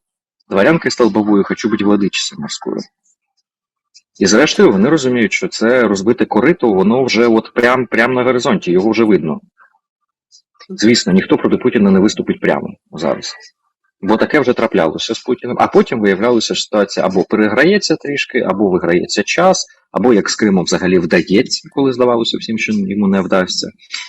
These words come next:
І режим достатньо міцний, і всі пов'язані кров'ю між собою. Тому вони будуть іти ледь не до кінця. Звісно, табакерка або шавлик, але це може трапитися з Путіним тільки на фінішній прямій, коли він стане прямою загрозою їх фізичному виживанню.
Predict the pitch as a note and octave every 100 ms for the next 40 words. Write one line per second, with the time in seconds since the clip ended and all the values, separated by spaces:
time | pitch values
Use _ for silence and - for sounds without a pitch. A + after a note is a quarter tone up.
0 | - - _ - F#2+ G2 G2 G2 F#2+ F#2
1 | G#2+ G#2+ C3+ G#2 - A2 - A2 G2+ G#2
2 | - D#3 C3+ - - F2 G2 - G3+ G#3
3 | G3 F3+ F3 - - - - _ _ _
4 | _ - B2 B2 A2 F#2+ G2+ F#2+ - -
5 | A2+ A2 F#2+ E2+ F2 G2 F#2 F2 F2 E2+
6 | D#2 - - _ _ _ - _ _ -
7 | A2 B2+ - - G2 A#2+ E3+ E3 - F#2
8 | G2 B2+ D3+ A2+ F#2+ A#2+ A#2+ G#2 G#2 G2+
9 | G2+ G2 F#2 - G#2+ G2+ F2+ F2+ F2+ D#2
10 | E2 - G#2 - F2+ E2+ - F2+ - A#2
11 | F2+ D#3 - - E2 D#2 - - F#2 F2+
12 | - F2+ F2+ E2+ _ _ _ - A2 A#2+
13 | A#2+ G#2 F2+ F#2 B2+ A#2 G2 G2+ - G#2
14 | G#2 - F#2 E2 F2+ F2 -